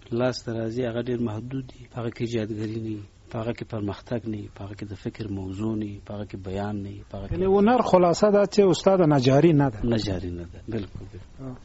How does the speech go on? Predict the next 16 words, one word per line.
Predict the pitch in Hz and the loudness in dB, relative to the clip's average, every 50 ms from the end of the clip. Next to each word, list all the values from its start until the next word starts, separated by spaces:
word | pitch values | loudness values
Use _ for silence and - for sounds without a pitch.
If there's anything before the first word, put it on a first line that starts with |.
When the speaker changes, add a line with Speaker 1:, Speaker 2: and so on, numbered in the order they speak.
| - - - - - - | -18 -18 -18 -18 -16 -8
Speaker 2:
څومره | - 226 226 214 214 202 185 | -2 2 4 4 6 4 4
نقاشان | - - - - - - 190 196 190 | 2 2 0 0 0 0 0 0 0
شته | - - - 214 208 | 0 -2 -2 -2 0
دي | 208 208 202 180 | 0 2 0 -2
په | - - 143 135 120 117 113 113 113 113 113 156 139 117 117 110 110 107 104 104 110 113 - - | -2 -4 -6 -4 -4 -4 -6 -8 -8 -12 -14 -16 -14 -12 -10 -10 -10 -12 -12 -14 -16 -18 -20 -16
کابل | - - 123 113 113 127 123 | -12 -10 -8 -6 -6 -6 -8
کې | - - - - - | -8 -10 -20 -18 -12
چې | - | -8
اوس | 120 117 - - | -8 -8 -8 -10
فعالیت | - 113 110 110 117 117 - - | -10 -10 -10 -10 -10 -12 -14 -14
کوي؟ | - 139 165 - - - - - - - - - _ - | -18 -18 -16 -14 -14 -14 -14 -16 -18 -20 -20 -18 _ -12
Speaker 1:
نقاشان | 127 - - 127 127 - - 165 170 | -10 -6 -4 -4 -4 -2 -2 -2 -2
شته، | 160 - - - 196 220 220 220 196 - - - | -2 -2 -2 0 0 0 0 -4 -10 -14 -18 -16
کار | - - 143 135 143 143 | -6 -2 0 0 0 0
کوي، | - - 160 160 170 180 185 175 | -2 -4 0 0 0 0 -2 -4
خو، | - - 165 156 | -4 0 0 0